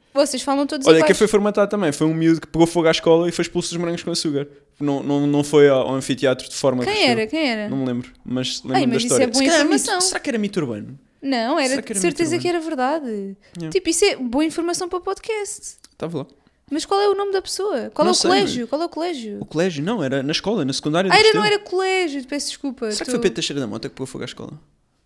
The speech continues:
Speaker 1: Ele não andava nos morangos.
Speaker 2: Ah, yeah.
Speaker 1: Tem que
Speaker 2: Yeah,
Speaker 1: ser dos
Speaker 2: falhou
Speaker 1: morangos,
Speaker 2: essa
Speaker 1: yeah.
Speaker 2: condição.
Speaker 1: De certeza que
Speaker 2: Ok.
Speaker 1: era um, um que fazia de Beto nos morangos, porque nenhum,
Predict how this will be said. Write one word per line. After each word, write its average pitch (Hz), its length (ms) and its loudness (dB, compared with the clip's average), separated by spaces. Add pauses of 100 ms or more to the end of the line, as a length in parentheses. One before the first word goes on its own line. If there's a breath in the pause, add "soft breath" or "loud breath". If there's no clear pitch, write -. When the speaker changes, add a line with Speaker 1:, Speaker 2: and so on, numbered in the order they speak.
(240)
Speaker 1:
Ele 196 120 -8
não 202 100 -6
andava 214 260 -6
nos 233 140 -4
morangos. 311 560 -4 (560)
Speaker 2:
Ah, 120 160 -12
yeah. 110 220 -12 (240)
Speaker 1:
Tem - 40 -20
que - 60 -6
Speaker 2:
Yeah, 110 140 -2
Speaker 1:
ser 233 80 -2
dos 127 80 0
Speaker 2:
falhou 123 120 2
Speaker 1:
morangos, 123 160 2
Speaker 2:
essa 120 100 -2
Speaker 1:
yeah. 110 180 -8
Speaker 2:
condição. 117 360 -4 (380 soft breath)
Speaker 1:
De - 60 -14
certeza 349 320 0
que - 80 -2
Speaker 2:
Ok. 370 40 2
Speaker 1:
era 359 100 0
um, 339 140 -2 (100)
um 294 440 -2 (260)
que - 80 -16
fazia 226 280 -2
de 190 100 -12
Beto 247 360 -2
nos 220 140 -6
morangos, 247 280 -4
porque - 220 -20 (140)
nenhum, 254 540 2